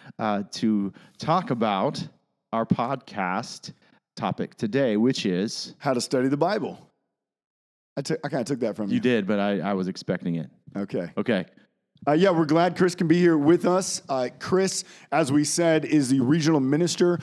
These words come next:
Speaker 2: of the N A B Northwest. So N A B is our denomination, Northwest is our region. And so he helps come alongside churches in Oregon, in Montana, in Idaho, in Washington, and soon Utah, it sounds like. So there's amazing things that are happening.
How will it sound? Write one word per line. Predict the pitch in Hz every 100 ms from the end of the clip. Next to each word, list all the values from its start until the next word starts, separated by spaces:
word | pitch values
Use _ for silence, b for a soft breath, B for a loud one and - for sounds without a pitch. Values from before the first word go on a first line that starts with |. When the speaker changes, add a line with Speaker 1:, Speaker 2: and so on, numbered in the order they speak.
| B -
Speaker 2:
of | 135
the | 135 131 120 -
N | 151 156
A | 143
B | 151 143
Northwest. | 139 131 123 110 123 147 165 -
So | 131
N | 147
A | 143
B | 139
is | 147 123
our | 123
denomination, | 120 120 117 127 147 147 147 143 B 120
Northwest | 127 117 123 131 123 -
is | 123
our | 117 110
region. | 101 143 156 143 147 127 B B 120
And | 117
so | 123
he | 131 160 156 147 B -
helps | 170 160 -
come | - 147
alongside | 139 139 123 143 123
churches | 165 143 156 123
in | 123 107
Oregon, | 156 175 165 175 170 151 B B B -
in | 123 117
Montana, | 127 131 - 175 160 156 147 120
in | 117 -
Idaho, | 160 151 143 143 135 131 127 b b -
in | 120 110
Washington, | 143 147 160 139 143 139 127 -
and | 135 127 123 123 120
soon | - - 160 160 165 175 196 196 202 160
Utah, | 135 160 170 165 160 170
it | 143 139
sounds | 165 151 139
like. | 156
So | 160
there's | 139 127
amazing | 139 151 160 160
things | 139 156 139
that | 123
are |
happening. | 131 143 143 170 180